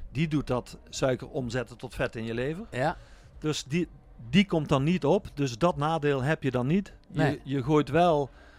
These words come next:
Speaker 1: een, eh, een chemisch goedje in je lijf.
Speaker 2: Ja.
Speaker 1: En de vraag is of je je suikerverslaving de rest van je leven wil houden.
Speaker 2: Precies, want
Speaker 1: Dat is een
Speaker 2: ergens,
Speaker 1: vraag die
Speaker 2: want
Speaker 1: moet je
Speaker 2: ergens,
Speaker 1: zelf.
Speaker 2: ja, ja, ja, want
Speaker 1: Ja.
Speaker 2: ergens daarmee prikkel je wel degelijk.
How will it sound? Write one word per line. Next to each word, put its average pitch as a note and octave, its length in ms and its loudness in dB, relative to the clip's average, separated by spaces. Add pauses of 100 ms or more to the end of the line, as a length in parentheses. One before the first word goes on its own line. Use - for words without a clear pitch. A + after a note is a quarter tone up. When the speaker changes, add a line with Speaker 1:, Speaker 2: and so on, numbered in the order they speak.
(560)
Speaker 1:
een, C3+ 420 -2
eh, C3 240 -2 (120)
een C3 100 -10
chemisch C3+ 420 -2
goedje E3 300 -4
in E3 100 -6
je F3 80 -4
lijf. F3+ 340 -6
Speaker 2:
Ja. A#2+ 300 -6
Speaker 1:
En B2+ 120 -10
de C3 80 -8
vraag B2+ 280 -2
is C3 160 -8
of C3 180 -6
je C3+ 200 -4
je C3 140 -2
suikerverslaving C3 840 -4
de A2+ 60 -8
rest A2+ 200 -8
van B2 160 -6
je A#2+ 80 -6
leven A#2 420 -6
wil A#2 200 -2
houden. G2+ 280 -6
Speaker 2:
Precies, A2+ 380 -4
want G#2+ 120 -2
Speaker 1:
Dat B2+ 80 4
is F#3+ 80 4
een A#2+ 60 6
Speaker 2:
ergens, B2+ 200 2
Speaker 1:
vraag D#3 100 4
die G#2 100 -2
Speaker 2:
want C3 120 -2
Speaker 1:
moet C#3+ 100 0
je C3+ 60 4
Speaker 2:
ergens, C3 320 4
Speaker 1:
zelf. - 180 -16
Speaker 2:
ja, B2 240 -2
ja, D#2+ 200 -8
ja, D#2 140 -8
want F2+ 120 -10
Speaker 1:
Ja. B2+ 140 2
Speaker 2:
ergens A#2 320 -4
daarmee A2 340 -2
prikkel C3 360 -4
je A#2+ 120 -2
wel A2+ 120 -4
degelijk. A2+ 580 -4